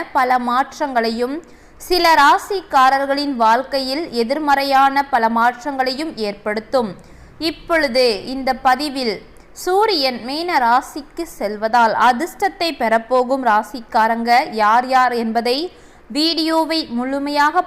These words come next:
பார்த்து தெரிந்து கொள்ளலாம். உங்களுடைய ராசியும் அதிர்ஷ்டத்தின் கீழ் இருக்கிறதா என்பதை தெரிந்து கொள்ள வீடியோவை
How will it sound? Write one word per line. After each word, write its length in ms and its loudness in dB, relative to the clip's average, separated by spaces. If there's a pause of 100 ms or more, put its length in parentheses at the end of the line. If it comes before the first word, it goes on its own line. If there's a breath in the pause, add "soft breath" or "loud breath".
பார்த்து 360 2 (160)
தெரிந்து 420 -2
கொள்ளலாம். 480 2 (500 loud breath)
உங்களுடைய 560 0 (140)
ராசியும் 680 0
அதிர்ஷ்டத்தின் 680 -6
கீழ் 280 -8
இருக்கிறதா 480 0 (140)
என்பதை 300 -2 (120)
தெரிந்து 400 -4
கொள்ள 300 4 (160)
வீடியோவை 580 -2